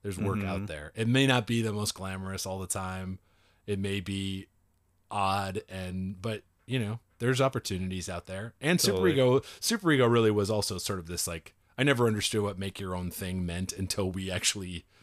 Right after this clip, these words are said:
Speaker 1: sort of stumbled into making this thing.
Speaker 2: Yeah.
Speaker 1: It's like, "Oh,
Speaker 2: Well
Speaker 1: I can make whatever I want. I really can." And it's not necessarily gonna be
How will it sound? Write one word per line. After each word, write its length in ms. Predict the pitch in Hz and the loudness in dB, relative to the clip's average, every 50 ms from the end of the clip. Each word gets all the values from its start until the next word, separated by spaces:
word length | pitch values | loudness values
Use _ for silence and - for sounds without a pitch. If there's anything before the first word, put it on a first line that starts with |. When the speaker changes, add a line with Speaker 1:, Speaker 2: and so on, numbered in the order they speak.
| _ _ _ _ | _ _ _ _
Speaker 1:
sort 200 | - - 123 107 | -4 0 0 2
of 80 | 92 - | 2 2
stumbled 400 | - - 117 104 101 95 95 98 | 0 2 2 2 2 2 0 0
into 260 | 101 98 - 98 90 | 0 0 0 -2 -2
making 420 | 87 87 90 87 - 90 87 85 | -2 -4 -4 -6 -6 -8 -8 -8
this 160 | 82 80 - - | -8 -8 -8 -6
thing. 260 | - 123 110 78 - - _ _ _ _ | -6 -6 -6 -6 -8 -14 _ _ _ _
Speaker 2:
Yeah. 340 | - 113 107 104 95 87 82 | -2 2 4 4 4 2 0
Speaker 1:
It's 100 | 85 - | -2 -4
like, 140 | 98 90 - - | -6 -8 -2 4
"Oh, 300 | 196 254 202 104 85 85 | 6 6 6 6 4 2
Speaker 2:
Well 160 | - - - - _ _ _ _ _ _ _ _ - | 2 2 0 -2 _ _ _ _ _ _ _ _ 0
Speaker 1:
I 80 | 139 180 | 2 4
can 180 | - 202 175 | 4 6 6
make 160 | 170 180 170 | 6 6 6
whatever 320 | 175 156 156 160 160 156 151 | 6 6 6 6 6 6 6
I 60 | 147 | 6
want. 460 | 139 131 135 165 202 170 110 98 104 - | 6 6 6 6 6 6 4 2 -2 -2
I 80 | - 120 | 0 2
really 300 | 123 127 156 180 160 117 | 4 6 6 6 6 4
can." 340 | - - 160 165 156 127 117 | 4 2 2 4 4 4 4
And 140 | 117 117 113 | 4 4 2
it's 180 | 104 - - | 2 0 0
not 160 | 131 127 131 | 0 0 0
necessarily 600 | 123 123 113 - - - - 110 113 123 110 107 101 | 2 0 0 0 0 0 2 2 2 2 2 0 -2
gonna 220 | 90 - 110 101 95 | -2 -2 -2 -2 -4
be 440 | 82 - 101 98 95 95 92 90 | -4 -6 -6 -4 -4 -4 -4 -6